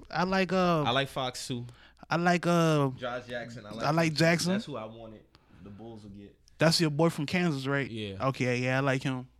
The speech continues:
Speaker 1: Um, yeah, man, it's some, it's some, it's some quality coming out,
Speaker 2: Yeah.
Speaker 1: man. We never know what's going on.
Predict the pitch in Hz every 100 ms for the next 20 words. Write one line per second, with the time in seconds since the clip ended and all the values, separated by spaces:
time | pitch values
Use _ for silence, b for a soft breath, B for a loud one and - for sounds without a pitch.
0 | _ 117 131 131 123 117 _ _ - -
1 | _ _ _ _ _ - - 233 240 233
2 | 262 - 294 226 330 302 262 - 247 -
3 | 254 156 170 156 135 - 127 120 113 113
4 | 117 117 - b b b b 160 180 170
5 | 151 143 131 123 123 123 120